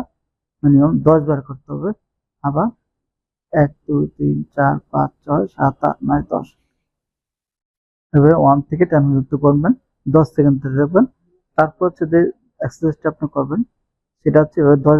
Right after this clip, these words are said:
বার দেবেন, পাটা উপরের দিকে এভাবে উঠাবেন,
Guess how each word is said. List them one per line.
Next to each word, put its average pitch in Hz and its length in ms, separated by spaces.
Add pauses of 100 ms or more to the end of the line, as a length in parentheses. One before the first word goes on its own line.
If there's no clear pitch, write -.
বার 143 200
দেবেন, 170 200 (1400)
পাটা 151 280
উপরের 151 300
দিকে 170 180 (1200)
এভাবে 156 220
উঠাবেন, 127 300